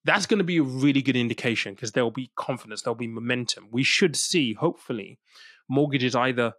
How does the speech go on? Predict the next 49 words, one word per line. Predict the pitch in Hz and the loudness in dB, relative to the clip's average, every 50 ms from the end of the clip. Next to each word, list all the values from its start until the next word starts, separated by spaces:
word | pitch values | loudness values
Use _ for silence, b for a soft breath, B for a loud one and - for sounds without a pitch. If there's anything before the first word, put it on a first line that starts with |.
| _ _ _ _ _ _ _ _ 156 _ _ | _ _ _ _ _ _ _ _ -20 _ _
be | 143 123 | -2 -2
stagnant | - - - - - - 147 156 151 165 180 175 | 0 -2 -2 0 0 0 0 2 2 0 0 0
in | - 139 | -2 -6
terms | 127 - 131 123 117 123 | -4 -4 -4 -2 -4 -4
of | 110 | -4
the | 117 | -4
rates | 110 123 139 147 147 - | -2 0 -2 -2 -2 -4
that | - - | -8 -8
are | - | -6
currently | - - 139 127 120 127 120 | -4 -4 -2 -2 -2 -4 -6
on | 120 113 117 | -6 -6 -6
the | 113 113 107 104 107 | -4 -4 -6 -6 -8
market | - 104 123 131 147 151 - - 180 - - _ _ | -8 -4 0 0 0 0 0 -2 -4 -4 -4 _ _
or | 180 175 151 127 127 135 139 _ _ _ _ _ _ - | 0 2 2 2 2 0 -4 _ _ _ _ _ _ -10
mortgage | 131 127 143 151 151 139 135 - | -2 0 0 0 0 -2 -2 -2
rates | 147 139 107 - | -2 -2 -2 -2
start | - - 131 - - | -4 -4 -4 -4 -6
to | 143 | -8
come | - - 127 123 123 | -6 -4 -4 -2 -2
down. | 131 120 104 95 | -2 -2 -2 -4
And | 101 107 | -6 -6
we | 120 123 | -2 0
have | 127 139 139 131 | 0 0 0 -2
already | - - 156 147 151 139 139 | 0 0 0 0 0 -2 -4
seen | 131 - - 147 139 131 | -4 -4 -4 -4 -4 -2
some | - - 135 123 | -4 -4 -4 -6
providers | - 131 120 131 127 123 120 117 117 117 - - b b b b b b b b b b b _ _ _ _ - - - - | -6 -4 -2 -2 -2 0 -2 -2 -4 -4 -6 -8 b b b b b b b b b b b _ _ _ _ -20 -18 -10 -6
introduce | 165 135 123 135 127 127 120 - - | -4 -2 0 2 2 2 0 -2 -4
lower | 123 123 131 143 143 139 139 135 - | -2 2 2 4 4 4 4 2 0
interest | - 135 131 123 - - 113 104 - - | -2 -4 -4 -2 -2 -2 -2 -4 -4 -4
rates, | 107 95 87 - - | -6 -6 -6 -6 -6
although | 127 120 127 | -2 -2 0
when | 123 123 123 | 0 0 0
I | 123 123 | -2 -2
did | 123 123 165 147 131 | 0 -2 -2 -2 -2
review | 123 113 123 120 | -2 0 0 -2
it | 113 | -2
on | 113 113 | -4 -6
YouTube, | 110 117 110 - - 131 120 | -8 -8 -6 -6 -4 -4 -4
they | 113 127 | -2 -2
weren't | 123 135 143 143 127 | -2 0 -2 -2 -2
really | 139 135 139 131 127 123 | -2 -2 0 0 0 0
that | 123 127 117 - | 0 0 0 -2
much | 120 117 - - | -4 -6 -6 -4
lower, | 123 120 123 117 107 95 92 95 - | -2 0 2 2 0 -2 -4 -8 -6
really, | 120 127 120 107 95 - _ _ | -2 -2 -2 -2 -4 -8 _ _
to | - - 131 | -8 -8 -6
be | 117 117 104 | -6 -8 -8
fair. | - - 123 101 - - - | -4 -4 -4 -2 -2 -6 -10